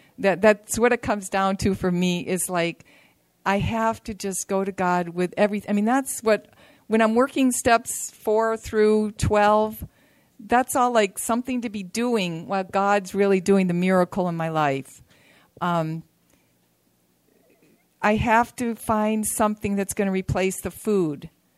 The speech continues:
Otherwise, I'm gonna go back to the food. So I have to have a relationship with a higher power that makes sense to me, someone that I can ask for help just constantly through the day,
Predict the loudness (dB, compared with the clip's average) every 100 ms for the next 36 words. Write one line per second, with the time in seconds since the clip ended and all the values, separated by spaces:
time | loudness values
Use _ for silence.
0 | _ _ _ _ -2 0 2 2 4 4
1 | 6 6 4 2 -2 -6 -2 0 2 2
2 | 2 2 -2 -6 -8 0 4 4 4 -2
3 | -10 _ _ _ _ _ _ _ _ _
4 | -12 0 4 4 4 -2 -2 -2 0 -2
5 | -4 -8 -6 -4 -2 0 0 -2 -6 -18
6 | _ _ -4 -2 0 0 0 -4 -8 -4
7 | -2 -4 -6 _ _ _ -8 -4 -2 -2
8 | -2 0 2 4 4 4 2 0 -8 _
9 | -6 -4 -4 -4 -6 -8 -8 -10 -14 _
10 | _ -2 0 2 0 -2 0 2 2 2
11 | 0 0 -2 -4 -6 -4 -2 -4 -6 -8
12 | -4 -4 2 4 4 0 _ _ _ _
13 | _ _ _ -14 -10 -10 -4 2 2 2
14 | -2 -4 -4 -6 -2 0 2 2 2 2
15 | 2 0 -4